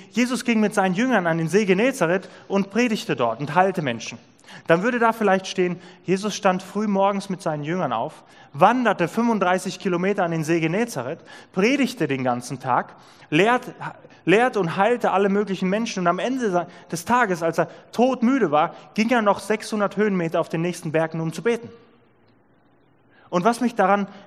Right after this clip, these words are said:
beschäftigt hat in der letzten Woche, war, Jesus war körperlich in der Lage,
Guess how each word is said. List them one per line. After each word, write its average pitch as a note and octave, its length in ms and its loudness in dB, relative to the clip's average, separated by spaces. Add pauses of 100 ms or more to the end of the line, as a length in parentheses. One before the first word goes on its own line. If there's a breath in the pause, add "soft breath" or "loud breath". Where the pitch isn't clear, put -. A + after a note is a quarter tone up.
(120)
beschäftigt A3 600 0
hat F3+ 180 0
in E3+ 80 -6
der F3 100 4
letzten F3+ 380 -2
Woche, F#3+ 280 -2
war, E3 180 0 (1160 loud breath)
Jesus A3+ 680 -2
war F3 340 0 (200)
körperlich G#3+ 540 2
in F3 140 -2
der E3+ 140 4
Lage, E3+ 500 0